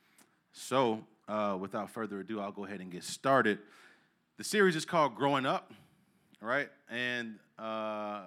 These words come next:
the sermon today is called Legal Guardian. If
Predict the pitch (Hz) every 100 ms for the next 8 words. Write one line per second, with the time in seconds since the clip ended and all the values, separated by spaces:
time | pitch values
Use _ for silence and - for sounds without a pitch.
0 | 69 _ 95 101 - 120 113 104 107 104
1 | - 107 90 87 110 117 113 90 104 117
2 | 101 85 82 _ _ _ _ _ _ _
3 | _ _ - 117 120 101